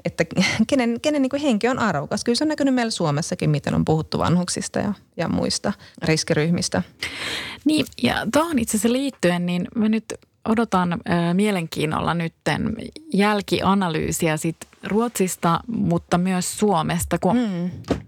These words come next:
Speaker 2: kun mä oon ruvennut miettimään tätä, ja siis tää nyt voi olla ihan täysin, niinku, hakoteilla oleva ajatus,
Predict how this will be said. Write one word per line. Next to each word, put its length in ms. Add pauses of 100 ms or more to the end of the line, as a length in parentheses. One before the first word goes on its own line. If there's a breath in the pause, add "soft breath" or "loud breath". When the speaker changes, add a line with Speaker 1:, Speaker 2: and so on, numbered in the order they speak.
(140)
Speaker 2:
kun 80
mä 60
oon 80
ruvennut 200
miettimään 500
tätä, 280 (100)
ja 100
siis 180
tää 180
nyt 180
voi 80
olla 100 (140)
ihan 320
täysin, 300
niinku, 180
hakoteilla 400
oleva 240
ajatus, 420